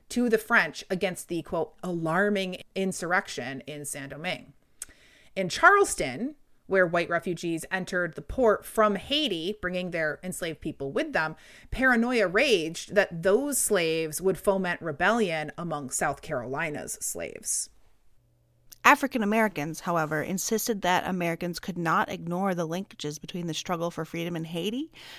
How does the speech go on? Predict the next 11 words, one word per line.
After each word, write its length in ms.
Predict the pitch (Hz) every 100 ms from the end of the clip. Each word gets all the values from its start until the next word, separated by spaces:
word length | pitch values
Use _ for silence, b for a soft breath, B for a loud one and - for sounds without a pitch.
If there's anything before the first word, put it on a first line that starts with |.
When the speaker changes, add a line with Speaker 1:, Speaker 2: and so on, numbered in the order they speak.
| B
Speaker 2:
and 140 | 233
the 60 | 226
legacy 440 | 196 196 190 185
of 80 | 170
the 80 | 170
American 340 | 156 143 131
Revolution. 760 | 143 143 139 147 156 - - - - B B B B
The 60 | 226
most 200 | 254 -
immediate 420 | 214 208 226 254 -
impact 640 | 190 180 156 143 - -